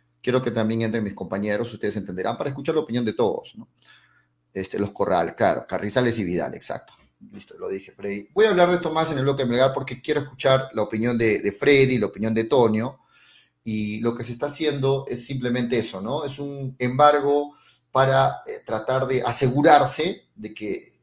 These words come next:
de que luego se pague, ¿no? De que luego se pague. Entonces,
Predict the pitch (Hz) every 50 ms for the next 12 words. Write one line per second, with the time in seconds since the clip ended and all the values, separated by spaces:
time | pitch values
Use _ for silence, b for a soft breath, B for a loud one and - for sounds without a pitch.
0 | _ _ _ _ 120 117 117 117 113 131 131 127 127 123 - 113 - 131 123 117
1 | 101 87 80 - _ _ _ _ 98 104 117 120 120 98 - 101 104 113 113 113
2 | 110 - 101 - - 80 78 - - B B B B B B _ 113 110 113 127
3 | 120 120 120 117 - _